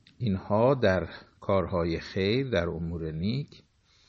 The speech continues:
سبقت می‌جویند از دیگران، به اذن خدا، به لطف خدا،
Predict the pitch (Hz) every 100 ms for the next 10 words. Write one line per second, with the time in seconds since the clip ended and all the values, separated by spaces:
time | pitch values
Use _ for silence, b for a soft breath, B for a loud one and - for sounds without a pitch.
0 | B B B B - - 104 87 - 135
1 | 147 - 110 104 98 92 92 90 82 -
2 | 87 82 90 82 78 82 82 71 71 71
3 | 120 131 139 98 85 - 69 76 65 69
4 | 95 107 - 87 - 76 76 62 -